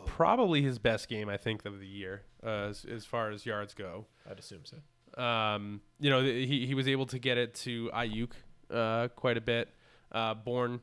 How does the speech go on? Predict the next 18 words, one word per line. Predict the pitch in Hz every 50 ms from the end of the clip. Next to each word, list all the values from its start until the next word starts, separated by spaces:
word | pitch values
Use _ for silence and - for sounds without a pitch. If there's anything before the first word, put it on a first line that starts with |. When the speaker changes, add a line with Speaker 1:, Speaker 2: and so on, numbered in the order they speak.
| - _
Speaker 1:
got | - 123 120 120
a | 113 98
little | 113 117 117 117 117
bit | 117 113
of | 113 110
work. | 117 113 113 117 - - -
Debo | 131 123 120 127 123 120 117
seemed | - - 131 123 117 -
to | - 123 117
have | 110 -
come | - - 123 120
on | 113 110 110 110
late. | 113 113 117 120 - - - - - - - - - - _ _
Um, | - 123 123 120 117 110 107 107 107 104 - - - - - -
you | 139 135 117
know, | 104 104
those | 113 120 113
were, | 117 113 107 92 85 98